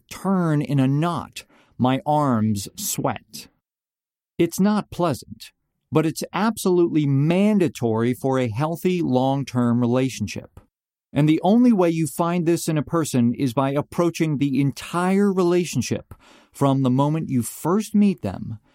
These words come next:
with honesty and integrity, by expressing your emotions and sexuality without blame or shame, and not degenerating into bad habits of playing games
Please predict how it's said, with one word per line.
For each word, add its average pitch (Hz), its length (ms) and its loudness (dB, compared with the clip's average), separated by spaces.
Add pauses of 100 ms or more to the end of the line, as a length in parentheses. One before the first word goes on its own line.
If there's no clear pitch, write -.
(160)
with 135 220 0 (120)
honesty 196 800 0
and 160 340 0
integrity, 147 880 -4 (300)
by 139 160 0
expressing 175 640 -2
your 160 320 2
emotions 170 640 -2
and 208 340 2
sexuality 170 920 0 (220)
without 131 320 0
blame 160 580 0 (140)
or 160 300 2
shame, 110 640 -4 (320)
and 123 160 2
not 147 200 0
degenerating 127 800 2
into 120 280 -2
bad 131 400 -2
habits 139 440 -4
of - 240 -6
playing 240 440 2
games 139 580 0